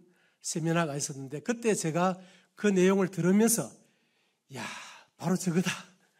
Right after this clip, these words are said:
하는 느낌이 바로 왔어요, 제가. 그때 이십 년 전이니까, 어, 컴퓨터를 저는 그때 노트북을 제가 제 손으로 한번 켜본 적도 없고 만져본 적-, 본 적도 없었는데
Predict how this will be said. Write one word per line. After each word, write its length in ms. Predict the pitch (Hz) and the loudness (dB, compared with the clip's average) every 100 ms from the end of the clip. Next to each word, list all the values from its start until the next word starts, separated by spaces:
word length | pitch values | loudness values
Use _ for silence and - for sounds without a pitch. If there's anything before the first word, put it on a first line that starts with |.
| _ _ - | _ _ -2
하는 240 | 214 214 | 2 4
느낌이 340 | 214 247 240 202 | 2 2 2 2
바로 200 | 139 151 | 0 -2
왔어요, 480 | 139 156 202 147 127 | 0 0 0 0 -2
제가. 320 | 131 123 117 _ _ _ _ _ | -8 -12 -16 _ _ _ _ _
그때 260 | - 226 208 | -2 2 2
이십 360 | 160 180 - 226 | 2 2 2 4
년 160 | 202 | 4
전이니까, 760 | 170 185 170 160 151 151 190 214 - _ _ _ _ _ - - - - _ _ _ | 4 2 2 0 -4 -4 -6 -8 -18 _ _ _ _ _ -20 -20 -20 -20 _ _ _
어, 220 | 143 135 135 | -16 -16 -10
컴퓨터를 920 | 220 208 233 214 202 180 180 175 - - _ - | -8 -6 -4 0 2 2 0 -4 -16 -20 _ -10
저는 260 | - 165 | -4 -2
그때 500 | 160 190 175 151 147 - | -2 -4 -2 -2 -4 -8
노트북을 640 | 170 180 202 220 220 185 156 | -4 -2 -2 -4 0 -2 -2
제가 560 | 147 139 143 139 139 - - | -6 -8 -6 -8 -12 -18 -8
제 160 | 170 | -4
손으로 500 | 170 196 180 170 143 | -2 -2 -4 -4 -6
한번 280 | 135 165 156 | -10 -10 -10
켜본 380 | - 254 185 180 | -4 -2 0 0
적도 260 | 208 214 139 | 0 -4 -10
없고 460 | 131 - 139 127 _ _ | -10 -12 -12 -14 _ _
만져본 520 | 147 185 202 151 151 | -2 0 0 -2 -2
적-, 460 | 156 - - 190 - | -4 -8 -10 -10 -4
본 180 | 170 165 | -2 0
적도 240 | 226 196 | 0 -2
없었는데 680 | 143 180 151 127 135 127 | -2 -2 -2 -4 -8 -12